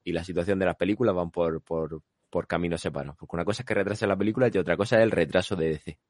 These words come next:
porque sí, D C tiene un retraso bastante, bastante interesante. Eh, hablaremos de todo un poco, porque ya, ya teníamos ganas. Además, mm, por un, por un lado, a lo mejor hubiéramos podido invitar a gente para comentar esto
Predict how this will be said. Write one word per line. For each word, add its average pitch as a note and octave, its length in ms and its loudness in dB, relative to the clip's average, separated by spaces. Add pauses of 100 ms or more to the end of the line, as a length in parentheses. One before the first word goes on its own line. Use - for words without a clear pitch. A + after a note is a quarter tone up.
porque - 240 -14
sí, - 220 -8 (720)
D D#2 480 0
C E2 160 -2
tiene F2 160 2
un F2 80 -2
retraso E2 640 -2
bastante, G2 600 -8
bastante G2 380 -6
interesante. E2+ 520 -2 (520)
Eh, B2+ 420 12
hablaremos B2 480 8
de E2+ 60 -2
todo F2+ 160 2
un E2 40 -4
poco, E2 320 0
porque G2 240 -2
ya, A2 280 8
ya A2 160 4
teníamos A2+ 360 2
ganas. C#3 280 2 (520)
Además, A2+ 320 4 (200)
mm, F#2+ 440 -12 (720)
por B2 140 0
un, C#3+ 300 0
por C#3+ 160 4
un D3+ 100 6
lado, F3 120 10
a - 20 8
lo D#3+ 80 6
mejor E3 260 8
hubiéramos D#3 640 4
podido D3+ 240 2
invitar D3 360 6
a C3+ 220 8
gente C#3+ 300 -2
para F#2 240 2
comentar G2 420 2
esto B2+ 320 -4